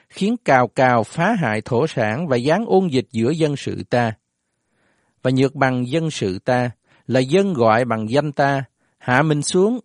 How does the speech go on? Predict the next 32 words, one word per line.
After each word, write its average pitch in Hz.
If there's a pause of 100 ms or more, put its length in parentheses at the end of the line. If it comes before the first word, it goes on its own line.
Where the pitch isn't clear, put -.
cầu 147
nguyện, 127 (100)
tìm 135
kiếm 208
mặt 135
ta 165
và 123
trở 143
lại 120
bỏ 117
con 180
đường 113
tà, 101 (800)
thì 107
ta 123
ở 113
trên 127
trời 104
sẽ 104
nghe, 127 (500)
tha 170
thứ 214
tội 104
chúng 156
nó 147 (460)
và 101
cứu 170
xứ 180
họ 92
khỏi 107
tai 110
vạ. 92